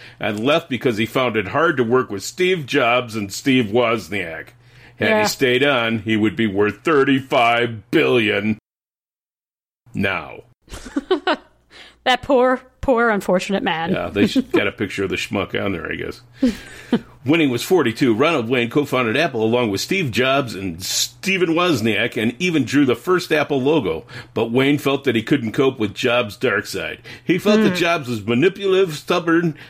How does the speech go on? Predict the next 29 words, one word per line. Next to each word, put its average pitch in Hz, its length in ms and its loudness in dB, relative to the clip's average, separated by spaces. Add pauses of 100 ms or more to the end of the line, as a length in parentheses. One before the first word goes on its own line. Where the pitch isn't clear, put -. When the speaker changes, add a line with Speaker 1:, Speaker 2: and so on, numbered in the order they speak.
(140)
Speaker 1:
about 156 260 0
his 139 140 0
decisions, 143 580 0
and 113 160 0
very 175 240 2
bent 120 480 -4
getting 127 300 2
where 120 180 2
he 113 80 0
wants 110 440 0
to. - 200 -10 (240)
However, 180 420 4
he 175 120 2
said 151 220 0
that 131 120 2
he 127 80 2
doesn't 117 320 0
regret 113 360 0
his 95 120 -4
decision 107 480 -2
and 117 140 2
that 117 100 2
it 113 80 2
allowed 139 380 2
him 139 100 2
to 113 60 0
pursue 127 400 0
his 107 120 2
interests. 104 520 -4